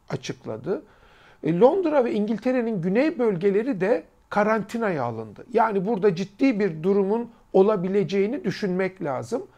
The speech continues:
E, bu mutasyonları duyunca o bilim kurgu filmleri aklımıza geliyor ve çok kötü ve ölümcül değişiklikler olduğunu düşünüyor. Aslında virüsün mutasyona uğraması zaten çok bilinen bir şey.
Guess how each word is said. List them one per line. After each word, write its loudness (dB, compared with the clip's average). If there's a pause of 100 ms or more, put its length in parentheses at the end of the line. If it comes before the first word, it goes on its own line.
(140)
E, 2
bu 4
mutasyonları 0
duyunca 2
o 4
bilim 0
kurgu -2
filmleri -4
aklımıza -8
geliyor -2
ve 4 (260)
çok 2
kötü -2
ve 0
ölümcül 4
değişiklikler -2
olduğunu -2 (260)
düşünüyor. -6
Aslında 2 (340)
virüsün 4
mutasyona 0
uğraması -2 (140)
zaten 0
çok 0
bilinen -2
bir -8
şey. -10